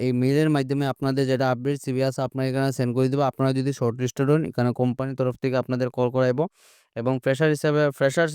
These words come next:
হিসাবে আপনারা কিন্তু এখানে একটা ভালো একটা স্যালারি পাইবা। আপনারা আচ্ছা করবা না, ভিডিওটা দেখার সঙ্গে সঙ্গে অ্যাপ্লাই করবা। চাকরিটা আপনারা, ভিডিওটা আপনারা সম্পূর্ণ দেখবা, স্কিপ করবা না।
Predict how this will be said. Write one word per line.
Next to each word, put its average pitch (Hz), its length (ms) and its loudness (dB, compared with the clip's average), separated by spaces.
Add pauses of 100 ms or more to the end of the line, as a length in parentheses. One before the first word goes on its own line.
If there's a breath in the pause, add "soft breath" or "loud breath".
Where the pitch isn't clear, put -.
হিসাবে 139 300 -2
আপনারা 139 240 -4
কিন্তু 135 180 -2
এখানে 135 220 0
একটা 127 180 0
ভালো 127 200 4
একটা 139 220 -2
স্যালারি 131 320 0
পাইবা। 139 220 0 (420)
আপনারা 139 380 -4
আচ্ছা 143 160 -2 (140)
করবা 143 180 0
না, 156 80 -2 (100)
ভিডিওটা 127 360 2
দেখার 131 260 0
সঙ্গে 131 220 0
সঙ্গে 127 180 2
অ্যাপ্লাই 120 280 2
করবা। 101 220 -2 (2250)
চাকরিটা 156 480 0
আপনারা, 156 340 2 (420)
ভিডিওটা 135 360 0
আপনারা 156 280 2
সম্পূর্ণ 131 440 -4
দেখবা, 131 200 2
স্কিপ - 380 -6
করবা 135 200 -2
না। 143 100 -2